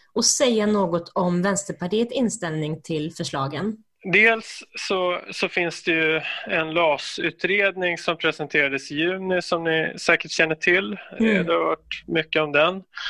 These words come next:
Speaker 2: Och förslagen i den, eh, handlar ju liksom om, eh, bland annat att, eh,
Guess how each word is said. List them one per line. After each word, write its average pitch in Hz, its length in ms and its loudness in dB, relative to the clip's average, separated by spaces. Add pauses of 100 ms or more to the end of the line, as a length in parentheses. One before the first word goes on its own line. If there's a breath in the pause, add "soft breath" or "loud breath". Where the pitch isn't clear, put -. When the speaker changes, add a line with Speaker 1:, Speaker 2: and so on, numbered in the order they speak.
(380 loud breath)
Speaker 2:
Och 156 140 0
förslagen 156 500 4
i 151 60 2
den, 175 420 4
eh, 156 680 0 (380)
handlar 156 260 4
ju 151 100 4
liksom 147 360 0
om, 135 300 2
eh, 139 220 -2
bland 147 240 2
annat 143 440 2
att, - 500 -2
eh, 139 380 0